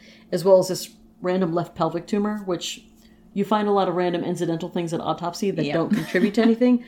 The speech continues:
Speaker 2: <laughs>
Speaker 1: So this was just an interesting little baby cancer that they found that did not contribute to his death at all.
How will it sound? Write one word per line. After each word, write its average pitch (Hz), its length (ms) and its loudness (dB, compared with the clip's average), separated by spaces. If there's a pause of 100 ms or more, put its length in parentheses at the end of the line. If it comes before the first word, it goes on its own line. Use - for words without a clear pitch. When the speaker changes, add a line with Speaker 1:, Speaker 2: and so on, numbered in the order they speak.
(100)
Speaker 2:
<laughs> - 160 -18
Speaker 1:
So 202 80 8
this 196 180 2
was 196 140 0
just - 240 0
an - 120 -2 (760)
interesting 185 440 0
little 170 440 -2 (640)
baby 165 260 0
cancer 151 540 -8
that 156 220 -8
they 156 100 -4
found 151 360 -6
that 151 200 -8
did 156 100 -4
not 156 200 -4
contribute 151 320 -6
to 165 60 -4
his 156 80 -4
death 143 220 -6
at 151 60 -4
all. 143 320 -6